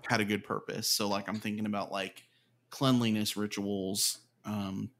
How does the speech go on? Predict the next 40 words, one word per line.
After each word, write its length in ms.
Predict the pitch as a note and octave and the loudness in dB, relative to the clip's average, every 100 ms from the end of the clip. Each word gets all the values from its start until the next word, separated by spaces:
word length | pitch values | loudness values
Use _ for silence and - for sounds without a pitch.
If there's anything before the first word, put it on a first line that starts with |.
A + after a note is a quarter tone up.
| - | -4
that 240 | F#2+ - - | -2 -2 -8
he 580 | - G#2+ G#2 G2+ G#2 - _ _ - | -4 0 0 0 -4 -8 _ _ -8
had 420 | - G#2+ G#2 G#2 | 0 2 2 0
for 540 | - G2+ F#2 F#2 - - | -6 -4 -4 -4 -6 -8
people, 320 | G#2 G2+ F#2+ | -8 -6 -4
like, 220 | F#2+ G#2 | -4 -4
in 80 | G2+ | -4
the 100 | G2 | -4
Old 300 | - F#2+ - | -4 -4 -4
Testament, 520 | - - - G1+ - - _ _ _ _ _ _ | -6 -6 -6 -6 -8 -12 _ _ _ _ _ _
um, 460 | G#2 G2 F2+ F2+ G2+ _ | -4 -2 -2 -6 -8 _
like, 100 | G#2 G2+ | -10 -6
rules 360 | G2+ G#2 G2+ | -2 0 -2
about, 440 | G2+ G#2 G2+ - - | -2 0 0 -2 -6
like, 120 | G2 | -8
abstaining 440 | G2 - G#2+ G#2 | -6 -2 0 0
from 160 | G2+ F#2 | -2 -4
certain 280 | - - A#2 | -6 -4 -6
foods 760 | - E3+ D#3 C#3 C3 B2+ - - - - _ - | 0 4 6 8 6 4 0 -4 -16 -20 _ -4
or 220 | G#2+ G#2 | 0 0
about, 540 | G2 G2+ G2+ G2+ - _ | 0 0 0 -2 -4 _
um, 500 | G2+ G2 F#2+ G2+ G2 - | -8 -6 -6 -8 -10 -6
like, 340 | G#2 G2 G2 - - | -4 -2 -4 -10 -4
staying 500 | - - A#2 G#2+ G#2+ | 0 2 2 2 0
clean 400 | A#2+ A2+ A2 G#2+ | 0 2 2 2
if 120 | G#2 | 0
you're, 100 | G#2 | 0
like, 160 | G2+ - | 0 -2
caring 360 | - G#2 G#2 | -2 0 0
for 160 | G#2 G2+ | -2 -4
somebody 420 | - G#2 G2+ G#2 | -2 0 0 -2
who 140 | G#2 | -4
has, 280 | G#2 G#2 - | -6 -6 -6
like, 200 | D#2 D2+ | -6 -4
skin 280 | - - G#2 | -4 -2 -4
afflictions 560 | - A2+ - - G#2+ G#2 | -6 -10 -10 -8 -8 -8
and 100 | A2+ | -8
stuff 200 | A2 - | -8 -8
like 140 | F#2 | -8
that. 280 | - - - | -6 -4 -6